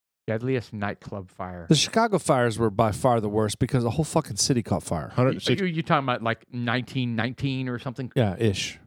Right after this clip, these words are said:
Speaker 3: Yeah, the
Speaker 1: Okay.
Speaker 3: cow kicked over the thing. Anyway, hundred sixty-five people died on this one. Um, I don't remember, but I remember hearing about it, and I was, I was young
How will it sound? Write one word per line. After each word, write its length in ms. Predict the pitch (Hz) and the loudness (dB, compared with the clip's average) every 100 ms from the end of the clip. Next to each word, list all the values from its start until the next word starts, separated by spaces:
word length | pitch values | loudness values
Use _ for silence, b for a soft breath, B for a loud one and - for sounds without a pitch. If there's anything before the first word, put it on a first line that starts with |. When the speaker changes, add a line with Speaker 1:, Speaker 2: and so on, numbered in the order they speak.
| - | -4
Speaker 3:
Yeah, 160 | 92 | -2
the 140 | 73 98 | 0 -2
Speaker 1:
Okay. 60 | 92 | 0
Speaker 3:
cow 200 | 101 95 | 0 0
kicked 280 | - 101 92 | -2 -4 -2
over 180 | 85 | -2
the 120 | 82 73 | -4 -4
thing. 200 | 95 92 | -6 -2
Anyway, 300 | 139 113 80 b b - | 0 0 -2 b b -2
hundred 220 | 143 113 | -2 0
sixty-five 520 | 135 - 107 107 95 | -2 0 2 2 2
people 260 | 110 - 85 | -2 -4 -2
died 300 | 90 82 80 | 0 0 0
on 140 | 76 | -4
this 200 | 78 - | -8 -10
one. 220 | 71 71 _ _ _ _ _ _ - | -12 -12 _ _ _ _ _ _ -4
Um, 600 | 90 85 80 78 76 73 _ _ _ _ | 0 0 0 -4 -8 -12 _ _ _ _
I 100 | 107 123 | 0 2
don't 260 | 117 110 | 0 -4
remember, 540 | 117 107 107 104 104 92 | -2 0 0 0 0 2
but 120 | 117 | 2
I 20 | |
remember 440 | 123 143 156 123 101 | 2 2 2 2 -2
hearing 360 | - - 151 104 | -6 0 0 0
about 280 | 73 76 78 | -2 -4 -4
it, 100 | 85 | -4
and 100 | 104 | 0
I 60 | |
was, 420 | 123 87 - - - | 0 0 -4 -16 -10
I 20 | 113 | -8
was 160 | 101 | -6
young 400 | - 90 85 62 | -2 0 -2 -6